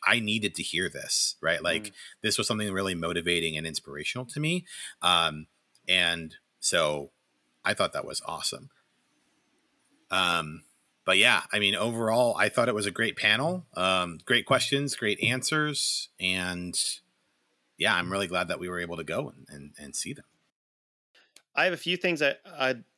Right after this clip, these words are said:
Speaker 2: like to share that I bought on Saturday. Um, nothing groundbreaking, but just kind of things I'm excited about reading. Um, I've been wanting to get the, uh,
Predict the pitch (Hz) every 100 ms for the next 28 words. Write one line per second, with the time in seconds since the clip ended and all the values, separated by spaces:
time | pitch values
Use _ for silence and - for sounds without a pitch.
0 | _ 127 131 - 139 120 - - 139 127
1 | 123 117 104 104 104 - - 156 165 165
2 | 175 180 202 226 _ - 110 104 101 104
3 | 117 120 104 101 107 98 95 92 117 101
4 | - 107 - 117 101 107 95 98 95 104
5 | 101 101 90 87 98 120 127 _ _ _
6 | - 117 113 110 127 135 131 151 156 143
7 | 135 127 123 117 113 107 104